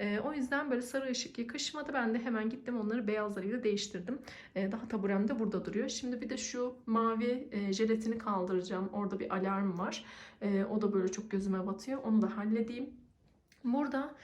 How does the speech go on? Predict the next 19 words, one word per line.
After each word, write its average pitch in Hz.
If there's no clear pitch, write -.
yeni 269
aldığım 262
ürünler 240
var. 202
Ee, 214
sanıyorum 233
ki 220
şu 269
lambader, 226
e, 185
oturma 247
odasına 226
bir 214
lambader 214
alacağımdan 214
sizlere 208
daha 208
önce 208
bahsetmiştim. 226